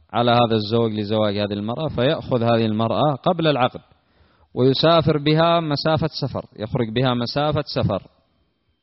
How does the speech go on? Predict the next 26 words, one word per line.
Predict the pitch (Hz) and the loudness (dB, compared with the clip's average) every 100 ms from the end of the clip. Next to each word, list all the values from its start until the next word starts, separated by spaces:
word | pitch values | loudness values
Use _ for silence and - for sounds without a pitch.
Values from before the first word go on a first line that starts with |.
| _ _ _ _ _ _ _ _ _ _ _ _ _ _ _ | _ _ _ _ _ _ _ _ _ _ _ _ _ _ _
وعندهم | - 131 160 190 175 160 151 | -2 2 4 6 6 6 6
بعض | 160 156 | 4 4
الأقوال | 143 131 147 147 131 | 2 4 6 6 6
في | 131 | 4
بعض | 139 131 | 4 2
المذاهب | 131 127 120 131 160 175 | 0 0 2 2 2 0
أن | - 131 | -4 -2
إذا | 131 127 127 | -2 2 0
خرجت | - 160 170 156 147 - | 2 2 2 4 2 0
مسافة | 131 123 151 165 147 151 - | -2 0 2 2 2 0 0
سفر | 160 143 165 190 - - _ _ _ _ - _ - - 120 | 0 2 2 0 -6 -20 _ _ _ _ -20 _ -16 -6 0
فلا | 131 147 151 | 2 4 4
ولاية | 135 139 143 139 131 | 6 6 8 6 6
لأبيها | 123 117 117 120 120 | 4 2 4 4 4
عليها | 104 107 107 101 | 4 2 0 0
أو | 98 | -2
لوليها، | 101 101 98 90 82 82 - - _ _ _ _ _ _ _ _ _ _ _ - | -2 -2 -4 -6 -10 -10 -14 -16 _ _ _ _ _ _ _ _ _ _ _ -12
يقول | 98 113 | -4 -2
السلطان: | 110 - 98 - 127 135 | -2 -4 -4 -2 -2 0
"ولي | 117 113 | -2 -2
من | 107 104 | -2 -2
لا | 101 | 0
ولي | 101 98 98 | 0 0 -2
له"، | 87 85 | -4 -4
يذهب | 98 95 95 | -4 -4 -6
إلى | 85 95 98 | -4 -4 -2